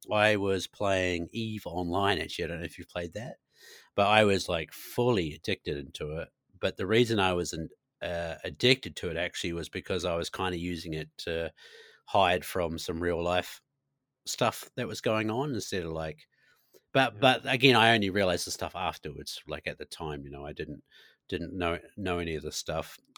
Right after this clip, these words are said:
Speaker 1: Um, and anyway, basically what happened is I ended up pushing us apart, like, our relationship apart, because of this, um, this game, obviously. Uh, like, I was just fully addicted to it. It was affecting my work a little bit and stuff like that too. Um,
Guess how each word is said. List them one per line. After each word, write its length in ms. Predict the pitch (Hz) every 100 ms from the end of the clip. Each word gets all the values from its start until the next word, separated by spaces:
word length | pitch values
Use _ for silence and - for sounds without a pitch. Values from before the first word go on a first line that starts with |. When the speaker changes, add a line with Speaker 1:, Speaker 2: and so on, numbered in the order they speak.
| -
Speaker 1:
Um, 380 | 82 82 82 82
and 140 | 104
anyway, 280 | 127 127 107
basically 340 | 127 135 -
what 80 | 92
happened 240 | 107 104 90
is 120 | 85
I 80 | 87
ended 220 | 98 87
up 160 | 80
pushing 520 | - 95 - 90 85 82 - - - - _ _ _
us 360 | 98 87 - -
apart, 560 | 71 - 101 85 73 71
like, 180 | 82 82
our 220 | 78 78
relationship 560 | 80 87 - 95 98
apart, 400 | 90 - 92 101 104
because 320 | 87 92 90
of 100 | 76
this, 360 | 78 76 - - -
um, 440 | 82 71 73 76 _
this 180 | 85 -
game, 340 | - 82 82
obviously. 560 | 85 80 85 - 85 87 _ 80
Uh, 140 | 76
like, 160 | 73 78
I 80 |
was 220 | 73 71 -
just 260 | 73 - _ _ _
fully 480 | - - 85 78 76 - - - - -
addicted 400 | 98 98 - 95
to 120 | 104
it. 60 |
It 40 | 92
was 100 | 90
affecting 340 | 90 92 -
my 100 | 80
work 360 | 76 82 85 -
a 40 |
little 220 | 85 82 78
bit 140 | 80
and 100 | -
stuff 260 | - 87 -
like 160 | 78
that 220 | 82 78
too. 300 | - 90 82 82 - - _ _ _
Um, 500 | 85 82 82 80 90